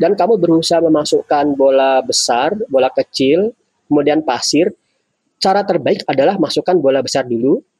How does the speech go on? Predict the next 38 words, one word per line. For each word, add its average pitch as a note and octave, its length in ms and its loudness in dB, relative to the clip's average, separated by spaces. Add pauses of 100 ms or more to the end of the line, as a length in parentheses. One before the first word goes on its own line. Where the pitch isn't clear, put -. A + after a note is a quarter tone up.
(320)
bola C3 160 0
menengah, B2+ 480 0
bola C3 240 -2
kecil, G3 240 -4
kemudian F3 220 2
pasir. C#3+ 340 -2
Pasir E3 240 -2
rata D3+ 240 0
kan? D3 160 0 (400)
Nah, C#3+ 160 -2 (400)
orang C#4 300 2
yang G3 260 0
tidak F3 400 0
melakukan D#3+ 640 0 (400)
cara E3+ 320 2
yang - 80 -2
ini, D3+ 240 4
dia D#3+ 240 2
akan F#3 300 0
pertama E3 420 0
kali F#3+ 240 2 (380)
pasir F3+ 320 0
dulu, B2 400 -2 (560)
kemudian D#3+ 640 2 (100)
batu-batu D#3 400 0
kecil, D#3 560 0 (140)
menengah, D3 340 2
baru D3 220 0
besar. C3+ 340 -2
Akibatnya A#3 480 2
apa? - 160 -4
Akibatnya E3 460 0
bola-bola C#3+ 480 0
besar - 320 -4
akan D#3 240 -2
banyak D#3 320 0
yang - 20 -8
keluar D3+ 480 -2